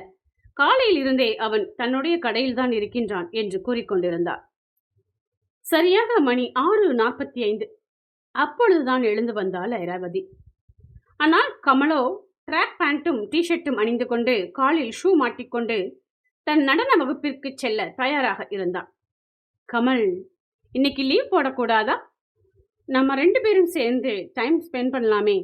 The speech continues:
என்றாள் ஐரா. "என்ன வேணுமோ அதை இப்பவே சொல்லிடு. உன்னோட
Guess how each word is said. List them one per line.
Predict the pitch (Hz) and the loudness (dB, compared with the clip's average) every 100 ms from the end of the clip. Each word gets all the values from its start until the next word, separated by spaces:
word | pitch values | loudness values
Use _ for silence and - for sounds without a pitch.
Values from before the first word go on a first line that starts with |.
| 175 | -4
என்றாள் | - 214 196 202 180 170 - | -10 -8 -4 -4 -4 -6 -8
ஐரா. | - 196 190 185 - _ _ _ _ _ - - _ _ _ _ - | -6 -4 -4 -6 -14 _ _ _ _ _ -16 -16 _ _ _ _ -2
"என்ன | 240 247 302 523 | 2 4 4 4
வேணுமோ | 233 226 233 226 220 | 2 0 0 -2 -4
அதை | 208 190 | -6 -6
இப்பவே | 214 269 214 | -6 -6 -6
சொல்லிடு. | 262 208 208 196 - _ _ _ | -4 -4 -4 -6 -10 _ _ _
உன்னோட | 196 226 262 | -4 0 2